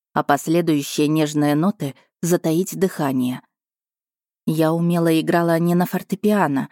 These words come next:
на чувствах гостей, манипулировала их эмоциями, вызывала новые, для многих незнакомые, и ни капли не жалела об этом.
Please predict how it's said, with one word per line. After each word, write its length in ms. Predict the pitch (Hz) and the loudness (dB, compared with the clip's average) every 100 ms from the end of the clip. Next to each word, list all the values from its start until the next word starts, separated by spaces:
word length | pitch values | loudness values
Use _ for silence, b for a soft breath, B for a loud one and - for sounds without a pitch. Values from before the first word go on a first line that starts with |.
| b _ | b _
на 140 | 170 170 | -2 -2
чувствах 460 | - 208 - 143 | -2 -4 -2 0
гостей, 540 | 143 156 - 147 131 - _ _ _ _ | 0 -2 -2 -4 -4 -8 _ _ _ _
манипулировала 880 | 156 156 151 165 165 180 156 147 147 | 0 2 0 0 2 2 2 2 2
их 260 | 147 - | 0 -2
эмоциями, 720 | 147 143 165 - 170 160 156 151 b _ - | -2 0 -2 -2 -2 -2 -4 -8 b _ -4
вызывала 640 | 160 165 160 156 185 160 | 2 2 2 2 0 0
новые, 480 | 147 170 170 165 160 | 0 0 2 0 2
для 220 | 156 160 | 2 2
многих 380 | 160 160 170 - | 2 -2 -2 -2
незнакомые, 840 | 160 147 156 - 151 151 147 143 b b _ _ - | 0 0 -2 -2 -2 -2 -4 -6 b b _ _ 0
и 80 | |
ни 140 | 185 165 | 0 0
капли 320 | - 180 185 | -2 -2 2
не 160 | 185 175 | 2 2
жалела 480 | 185 190 143 135 | 2 2 0 -2
об 140 | 139 139 | -2 -4
этом. 320 | 135 127 | -4 -6